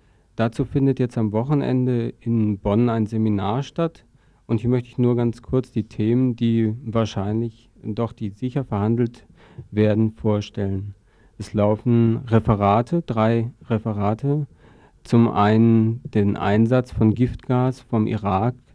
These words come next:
gegen den Iran und gegen die Kurden. Hier wird ein Mensch aus der Türkei berichten. Ein zweites Referat von Doktor Lauermann wird laufen.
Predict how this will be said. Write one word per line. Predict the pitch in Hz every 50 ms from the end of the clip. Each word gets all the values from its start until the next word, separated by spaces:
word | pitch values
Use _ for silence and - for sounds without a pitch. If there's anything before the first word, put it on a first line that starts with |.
| _ _ _ _ _ _
gegen | - 120 110 113 120
den | 110 113 110 104
Iran | 117 117 104 - 95 98 98 117 127 147 165 165 165 - _ _ _ _ - - - _
und | - 107 113 117 113 110
gegen | - 117 110 110 117
die | 113 117 -
Kurden. | - - 110 107 113 120 110 107 101 98 107 104 107 120 -
Hier | - 107 107 101
wird | 110 107 -
ein | - 101 104 104 104 104 101 101 104 107 113 - _ _
Mensch | - 104 101 104 110 123 127 131 - - - - - _ _ _ _ _ _ _ _ -
aus | 101 107 -
der | - 117 107
Türkei | - 120 113 - - 104 101 104 104 110
berichten. | 107 113 107 107 101 101 - - - 104 101 98 101 - _ _ _ _ _ _ _ - - - _ _ _ _ _ _ _ _ _ _ _ _ -
Ein | - 113 110
zweites | 107 - - 120 127 131 147 - - -
Referat | 147 135 - 147 135 139 147 156 151
von | - - - 120 117 113
Doktor | 110 113 110 - - 107
Lauermann | 101 101 101 113 123 131 139 143 147 143
wird | 143 147 - -
laufen. | 127 120 120 127 135 139 - - 160 160 165 165 147